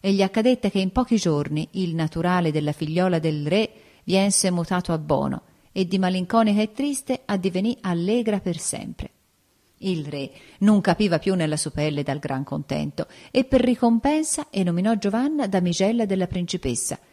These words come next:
e poi gli disse che lei chiedessi pure quel che voleva, perché lui senza indugio gli avrebbe conceduto ogni cosa.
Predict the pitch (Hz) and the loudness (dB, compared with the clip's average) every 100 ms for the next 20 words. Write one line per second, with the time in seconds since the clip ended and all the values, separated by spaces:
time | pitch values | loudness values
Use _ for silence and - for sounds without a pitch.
0 | _ - 240 269 240 208 160 147 - 175 | _ -4 2 4 4 4 0 -2 -2 -4
1 | - _ - 262 208 139 151 185 233 240 | -6 _ 0 4 4 4 2 0 0 0
2 | 285 - 226 320 311 240 247 - 196 202 | 0 -2 -2 -2 0 0 0 0 0 2
3 | 262 175 - _ _ 160 156 165 185 247 | 2 0 -6 _ _ -4 0 0 2 0
4 | 254 196 175 196 208 233 294 294 240 190 | 0 0 -2 0 0 -2 -2 -2 0 2
5 | 185 240 208 196 175 - 156 160 165 - | 0 0 -2 -2 -4 -4 -6 -6 -8 -10
6 | - - 196 180 160 - 113 - | -6 0 2 2 -2 -6 -10 -10